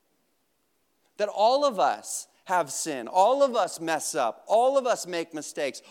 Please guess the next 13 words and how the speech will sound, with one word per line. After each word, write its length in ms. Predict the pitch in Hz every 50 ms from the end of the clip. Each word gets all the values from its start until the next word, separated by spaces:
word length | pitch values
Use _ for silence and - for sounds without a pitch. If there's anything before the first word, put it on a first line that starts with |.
| - - -
All 340 | - 214 240 262 269 262
of 100 | 247 220
us 220 | 226 214 196 - -
fall 300 | - - 202 190 185 175
short. 480 | - - - 202 190 165 127 104 - - - _ _ _ _ _ _ _ _ _ _ _ _ _ _ _ _ _ _
A-, 180 | - 208 214 208
and 160 | 208 202 208
if 120 | 208 156 160
we 200 | 196 247 269 240
go 200 | 240 247 233 220
around 320 | 214 214 208 214 208 196
thinking 420 | - - 226 226 - 220 220 208
like, 200 | 202 196 180 156